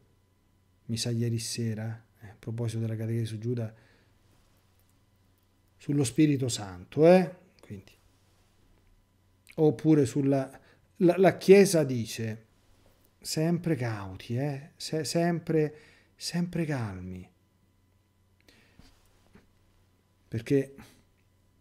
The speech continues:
le disposizioni disciplinari, come per esempio prendi la comunione in piedi, come per esempio ti concedo di prenderla in mano, non vengono dallo Spirito Santo.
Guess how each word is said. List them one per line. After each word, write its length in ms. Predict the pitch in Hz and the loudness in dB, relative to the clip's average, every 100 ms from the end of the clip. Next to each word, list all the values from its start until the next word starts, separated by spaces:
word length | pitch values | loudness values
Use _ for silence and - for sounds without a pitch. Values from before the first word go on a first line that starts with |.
| _ _ - | _ _ -10
le 140 | 110 | -4
disposizioni 840 | 156 170 180 170 - 185 175 147 135 | -4 2 2 2 2 4 4 0 -6
disciplinari, 1300 | 120 120 156 - - 147 131 127 117 95 92 107 120 _ _ _ _ _ _ _ _ _ _ _ | -6 -2 -2 -2 -2 -2 -2 -4 -4 -8 -10 -12 -12 _ _ _ _ _ _ _ _ _ _ _
come 220 | 117 107 | -10 -10
per 160 | 101 104 | -8 -8
esempio 420 | 95 117 113 104 | -6 -6 -4 -6
prendi 260 | 107 110 | -6 -6
la 120 | 110 107 | -6 -8
comunione 420 | 107 107 107 107 | -8 -8 -8 -8
in 100 | 101 | -12
piedi, 540 | - 110 98 110 131 - - | -10 -10 -6 -6 -8 -10 -10
come 200 | 127 117 | -6 -4
per 160 | 117 | -2
esempio 760 | 113 127 143 139 120 123 113 113 - - _ | -2 -2 -2 -2 -4 -6 -6 -10 -16 -20 _
ti 140 | 139 | -2
concedo 380 | 131 139 147 151 | 0 0 2 2
di 100 | 131 | 2
prenderla 380 | 127 127 120 113 | 0 0 0 0
in 120 | 113 | 0
mano, 580 | 113 95 92 113 139 - _ _ _ _ _ _ _ _ | -2 -6 -10 -10 -10 -14 _ _ _ _ _ _ _ _
non 220 | - 120 110 | -4 -2 -2
vengono 400 | 127 151 160 165 | -2 -2 -2 -4
dallo 200 | 131 113 | -4 -8
Spirito 400 | - 107 101 101 | -8 -10 -8 -12
Santo. 460 | 104 95 90 - | -12 -14 -18 -20